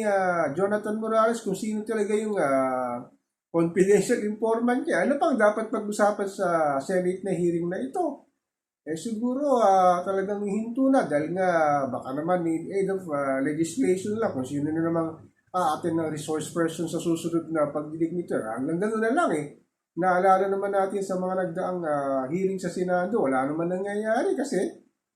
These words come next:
in aid, ah, in aid of legislation lang, wala namang persecution dito eh. Eh, kung talagang, ah, sinasabing nga, gumagamit nga ng illegal na droga si, ah, P B B M, ano ba dapat gawin? Sa, hindi itong, ah, sa Senado na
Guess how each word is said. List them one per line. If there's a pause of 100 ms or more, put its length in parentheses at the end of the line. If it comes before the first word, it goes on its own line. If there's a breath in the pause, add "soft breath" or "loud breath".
in
aid,
ah,
in
aid
of
legislation
lang,
wala
namang
persecution
dito
eh. (420)
Eh,
kung
talagang,
ah,
sinasabing
nga,
gumagamit
nga
ng
illegal
na
droga
si,
ah,
P
B
B
M,
ano
ba
dapat
gawin?
Sa, (240)
hindi
itong,
ah,
sa
Senado
na